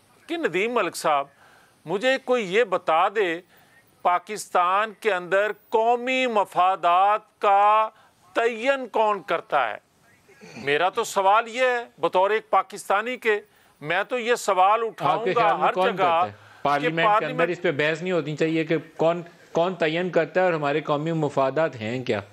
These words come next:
Speaker 2: मतलब उसको
Speaker 1: मैं,
Speaker 2: दहशतगर्द
Speaker 1: मैं
Speaker 2: कहना भी
Speaker 1: वही
Speaker 2: कौमी
Speaker 1: बात
Speaker 2: मफाद था, कालादम करार देना भी कौमी मफाद था, इंडियन बैग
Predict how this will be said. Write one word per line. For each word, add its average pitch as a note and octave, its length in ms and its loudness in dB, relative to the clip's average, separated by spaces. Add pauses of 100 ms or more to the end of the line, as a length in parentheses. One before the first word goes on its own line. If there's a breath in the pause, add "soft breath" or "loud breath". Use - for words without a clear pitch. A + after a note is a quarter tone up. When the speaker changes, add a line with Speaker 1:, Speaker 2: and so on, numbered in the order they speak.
(600 soft breath)
Speaker 2:
मतलब D#3+ 240 0
उसको E3+ 400 2
Speaker 1:
मैं, G#3+ 140 -2
Speaker 2:
दहशतगर्द E3 480 0
Speaker 1:
मैं D3 60 -16
Speaker 2:
कहना F3 220 2
भी F3+ 120 -2
Speaker 1:
वही A#3 100 0
Speaker 2:
कौमी G#3 160 2
Speaker 1:
बात F3 100 -2
Speaker 2:
मफाद D3+ 500 -4
था, D#3 120 0
कालादम C#3 420 -2
करार C3+ 280 0
देना E3 280 -2
भी E3+ 120 -2
कौमी D#3 280 -2
मफाद D#3 380 -2
था, E3+ 300 -4 (320 loud breath)
इंडियन D3 440 0
बैग C3+ 240 0